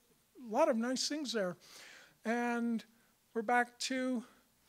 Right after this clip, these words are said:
more of this. There's, there's a lot of that. And this one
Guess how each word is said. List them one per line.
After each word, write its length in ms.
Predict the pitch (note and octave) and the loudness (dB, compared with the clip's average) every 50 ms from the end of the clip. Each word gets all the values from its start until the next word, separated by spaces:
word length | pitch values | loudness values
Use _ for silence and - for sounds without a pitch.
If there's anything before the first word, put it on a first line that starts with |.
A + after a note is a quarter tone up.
| - - - - - - - - _ _ _ - | -20 -20 -20 -20 -20 -20 -20 -20 _ _ _ 2
more 240 | G3 A3 A#3 B3+ | 6 8 10 10
of 100 | C4 A#3 | 8 8
this. 460 | A3 C#4+ F4 F4 A3+ F3+ - - - - | 8 8 8 10 8 8 6 2 0 -2
There's, 500 | - G3+ G#3 G#3 G#3 G3 F#3 G3 F3+ - - _ _ - | -4 -2 -2 -2 -2 -2 -4 -6 -8 -10 -14 _ _ -12
there's 180 | G3+ G#3 G3 | -10 -8 -8
a 40 | G#3+ | -6
lot 220 | G#3+ A#3 A#3 C#4 | -4 -2 -2 0
of 120 | C#4 A3+ F#3+ | 0 -2 -2
that. 240 | F#3+ F3 D#3+ F3 - _ _ - - - - - - - | -4 -6 -6 -8 -12 _ _ -20 -18 -18 -18 -20 -16 -10
And 420 | G3 G3+ G#3 G3+ G#3 G3+ G3+ F#3+ - - - - - - - - _ _ _ _ | -8 -6 -4 -4 -4 -6 -6 -8 -10 -12 -18 -20 -20 -20 -20 -20 _ _ _ _
this 280 | A#3 D4 E4+ D#4+ - - | 0 0 2 2 0 0
one 340 | B3 B3 B3 B3 B3 A#3+ | 0 0 0 0 0 -2